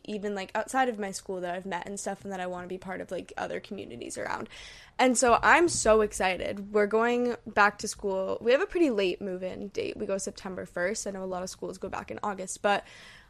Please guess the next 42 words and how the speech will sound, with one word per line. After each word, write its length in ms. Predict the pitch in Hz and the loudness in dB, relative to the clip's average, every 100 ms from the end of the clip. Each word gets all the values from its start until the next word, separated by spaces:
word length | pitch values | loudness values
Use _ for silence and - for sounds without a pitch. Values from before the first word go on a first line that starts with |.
| _ | _
I 140 | 240 262 | 8 10
am 260 | 330 392 381 _ _ 220 | 8 2 -2 _ _ -6
genuinely 580 | 208 233 240 233 220 214 | 6 6 8 4 4 2
so 280 | - 208 | 2 4
excited 340 | 208 208 214 202 | 4 2 -2 -2
to 60 | |
go 100 | 208 | -2
back, 240 | 196 196 - | 2 2 4
'cause 80 | 226 | 0
I 80 | |
feel 160 | 226 285 | 0 0
like 140 | 349 | 0
I'm 160 | 294 254 | 2 4
really 260 | 214 202 196 | 4 4 2
in 80 | |
a 40 | 196 | 0
place 360 | - 196 202 | 0 0 0
now 180 | 196 170 | -2 0
where, 120 | 185 | 2
like, 180 | 196 208 - - - - | 2 2 -2 -18 -20 -2
our 160 | - 226 | 4 4
freshman 460 | 247 269 - 269 | 6 2 4 2
year, 240 | 254 247 247 | 4 6 6
it 100 | 226 | 6
was 280 | 214 214 - - - - | 6 6 2 -12 -20 -12
really 300 | 220 277 277 | 2 2 4
hard 240 | 233 226 | 4 4
to 80 | 226 | 2
feel 180 | - 226 | 2 4
like 120 | 220 | 6
you 40 | 214 | 4
were 80 | 208 | 4
making 320 | 202 208 196 | 2 0 0
any 200 | 202 202 | 0 0
sort 200 | - 202 | 0 0
of 100 | 196 | 0
roots 220 | 190 185 | -2 -2
there 140 | - 190 | 0 0
because 200 | 202 202 | 0 -4
it 40 | |
was 120 | 190 190 | -6 -6
covid. 480 | - 175 175 202 | -4 -4 0 -2